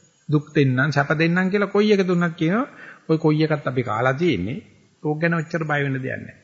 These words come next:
අන්න එහෙම මනුස්සයෙකුට විතරයි කොයි අරමුණ ආවත් හිත යම් ප්‍රමාණික සතිය නඩත්තු කරගෙන හිත පිට ගියත් ගිය බව දැනගෙන හිත පශ්චාත්තාප නොකර ඉන්න පුළුවන් නම් ඒක මං හිතනවා යෝග ජීවිතයක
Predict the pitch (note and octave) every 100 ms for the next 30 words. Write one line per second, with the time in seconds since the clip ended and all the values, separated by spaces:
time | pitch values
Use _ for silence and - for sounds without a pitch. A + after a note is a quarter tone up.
0 | _ - C#3 C#3+ B2+ E3+ E3 D3+ D#3 C#3+
1 | B2+ B2 F3 D#3 C3+ C#3+ C#3 C#3 A#2 C#3
2 | E3 D3 B2 B2+ C3 - - - - -
3 | - C3 C#3 D3 - - _ _ _ _
4 | _ _ _ _ - C3+ A#2+ A2+ C#3+ C#3+
5 | C3+ C3+ C#3 C3 C3+ B2 A2 C3 A#2 A2
6 | A#2 - E3+ C3 F#2+ G2+ - - - -
7 | D3 E3+ D#3+ D#3+ D#3 C#3 F3+ F#3 C3 C#3+
8 | G#3 D3 A2+ A2 A2 A2 C3+ C3+ D3 G3
9 | D3+ - C#3 B2 B2+ C3 B2+ A#2+ G#2+ A#2
10 | D3+ F#3 F#3 B2 F#2+ G#2+ F3+ - - -
11 | - C#3 C#3 B2+ B2 A#2+ C3 B2+ A#2+ A#2
12 | A#2+ A#2 A2+ A2 A2+